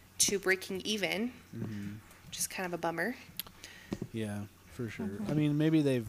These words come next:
Speaker 2: somehow made their money back, 'cause I know it's, it's ga-, gained a lot of popularity since.
Speaker 1: Yeah.
Speaker 2: But yeah.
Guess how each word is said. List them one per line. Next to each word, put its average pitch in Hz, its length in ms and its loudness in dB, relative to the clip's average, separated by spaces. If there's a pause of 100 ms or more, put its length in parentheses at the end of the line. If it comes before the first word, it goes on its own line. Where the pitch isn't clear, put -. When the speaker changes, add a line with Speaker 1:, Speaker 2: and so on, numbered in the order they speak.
(160)
Speaker 2:
somehow 117 300 0
made 107 180 2
their 107 100 4
money 101 200 4
back, 107 280 4
'cause 113 120 2
I 107 100 6
know 107 160 4
it's, 101 200 -2
it's 139 200 0
ga-, 127 240 0 (200)
gained 160 280 8
a 135 40 6
lot 120 200 2
of 107 80 0
popularity 107 600 -2
since. 107 340 0
Speaker 1:
Yeah. 156 260 8
Speaker 2:
But 98 100 -2 (1200)
yeah. - 60 -6